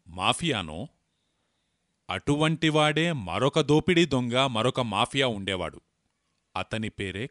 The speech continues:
కొలంబస్. అతను స్పెయిన్కి చెందినవాడు. జరిగిందేమిటంటే, కొలంబస్ అమెరికాను దోచుకోవడానికి వెళ్ళాడు, వాస్కోడిగామా భారతదేశాన్ని దోచుకోవడానికి వచ్చాడు.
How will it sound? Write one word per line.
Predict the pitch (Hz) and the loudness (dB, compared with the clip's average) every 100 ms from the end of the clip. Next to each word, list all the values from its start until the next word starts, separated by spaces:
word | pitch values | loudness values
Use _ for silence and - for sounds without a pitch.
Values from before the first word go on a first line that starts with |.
| - | -10
కొలంబస్. | - 90 90 - - - - _ _ _ _ _ _ _ _ _ _ _ _ _ - | -6 -6 -6 -10 -12 -12 -14 _ _ _ _ _ _ _ _ _ _ _ _ _ -2
అతను | 123 160 170 | 0 2 2
స్పెయిన్కి | 190 - - 110 131 156 123 | 2 -2 -2 2 2 2 -4
చెందినవాడు. | 110 95 85 76 71 - _ _ _ _ _ _ _ _ _ _ _ _ - | -6 -4 -4 -6 -8 -14 _ _ _ _ _ _ _ _ _ _ _ _ -16
జరిగిందేమిటంటే, | 90 113 147 190 175 135 131 127 113 127 110 82 - _ _ _ _ _ _ _ _ _ - | -4 0 2 2 4 2 2 -2 -2 -2 -2 -2 -8 _ _ _ _ _ _ _ _ _ -10
కొలంబస్ | 104 107 135 160 175 214 - - - | -4 0 2 4 4 2 -2 -10 -6
అమెరికాను | 104 131 180 196 196 180 | 0 4 4 6 4 6
దోచుకోవడానికి | 147 147 147 135 127 123 117 104 | 4 4 4 4 4 0 -2 -4
వెళ్ళాడు, | 104 95 87 78 101 - _ _ _ _ _ _ _ - | -4 -4 -4 -6 -10 -14 _ _ _ _ _ _ _ -10
వాస్కోడిగామా | 90 113 143 - 185 165 120 107 104 113 190 | 0 2 2 2 2 4 0 0 0 -2 -4
భారతదేశాన్ని | 110 - 110 160 185 185 175 160 151 | -8 -2 4 4 4 2 2 0 -2
దోచుకోవడానికి | 123 123 - 110 104 104 101 95 | 0 -2 -2 -4 -2 -4 -6 -8
వచ్చాడు. | 87 - 85 | -8 -8 -8